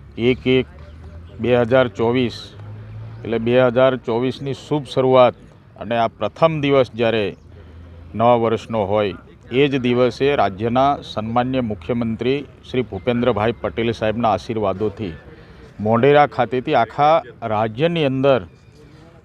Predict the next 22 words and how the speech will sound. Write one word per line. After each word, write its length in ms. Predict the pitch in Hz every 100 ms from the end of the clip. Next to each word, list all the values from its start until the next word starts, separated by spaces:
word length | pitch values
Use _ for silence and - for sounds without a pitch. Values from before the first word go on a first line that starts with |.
| -
દરેક 380 | 95 147 180 151
જગ્યા 380 | 123 131 127 139
ઉપર, 380 | 120 - 120 92 78 82
જિલ્લા 320 | 110 135 143
કક્ષાએ, 640 | 127 123 107 - 127 123 120
તાલુકા 500 | - 120 127 123 120
કક્ષાએ, 640 | 120 - - 120 117 110 -
તમામ 340 | - 123 123
જગ્યા 300 | 113 101 113
ઉપર 320 | 113 107 139 170 - - -
સૂર્ય 220 | 117 120
નમસ્કારના 640 | 113 110 101 - 101 110 123
કાર્યક્રમો 600 | 101 87 98 104 110 113
થયા 360 | - 101 127 147 - - - - - - - -
અને 200 | 123 165
સાથે 560 | - 147 139 123 175
મળીને 440 | 165 139 147 151 120 - - - - - - - - - - - -
બે 180 | 101 147 156
હજાર 340 | 143 147 151
ચોવીસનું 560 | 139 135 131 151 151 123
વર્ષ 320 | 135 143 127 - - - - - -
એક 140 | 147